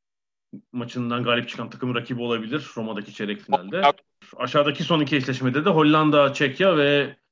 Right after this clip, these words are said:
Speaker 1: Galler, Danimarka oynayacak. Hani burada da Hollanda, Danimarka çeyrek final akla yatkın geliyor ama Galler sürprizlerin takımı. Geçen turnuvada yarı final oynadı. Şimdi biz de pek şey ver-, ihtimal vermiyorken gruptan ikinci olarak çıktılar.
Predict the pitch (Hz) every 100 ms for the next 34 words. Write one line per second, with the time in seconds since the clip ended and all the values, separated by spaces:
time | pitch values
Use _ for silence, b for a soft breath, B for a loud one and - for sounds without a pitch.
0 | _ - 113 123 147 147 143 143 139 127
1 | 101 95 143 190 b b _ 120 117 123
2 | 143 135 139 135 131 - _ _ _ _
3 | - 127 135 143 147 143 143 147 156 147
4 | 156 143 139 - _ _ _ - 139 131
5 | 143 139 131 156 151 151 - 170 131 147
6 | 214 190 220 147 135 131 143 147 143 170
7 | - 131 143 147 151 127 113 113 196 196
8 | _ _ _ - 120 143 131 127 127 110
9 | 104 131 165 175 165 151 139 156 151 156
10 | 156 143 - _ _ _ _ _ _ _
11 | _ - 107 117 139 143 147 147 131 -
12 | - _ - 95 - - _ - 131 131
13 | 135 131 135 139 135 131 131 120 113 139
14 | 139 131 131 131 143 127 135 131 131 110
15 | - - - 117 156 -